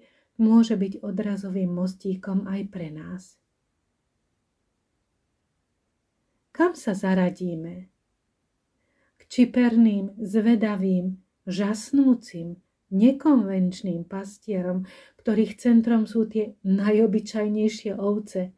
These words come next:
a nie ich ja? Nevieme, či tí naši pastieri z Betlehema mali po jednej ovci, či obrovské stádá. Ani u nás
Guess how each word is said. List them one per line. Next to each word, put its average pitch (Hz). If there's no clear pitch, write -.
a 196
nie 214
ich 208
ja? 175
Nevieme, 185
či 220
tí 214
naši 208
pastieri 208
z 185
Betlehema 196
mali 196
po 214
jednej 196
ovci, 180
či 233
obrovské 208
stádá. 180
Ani 220
u 294
nás 185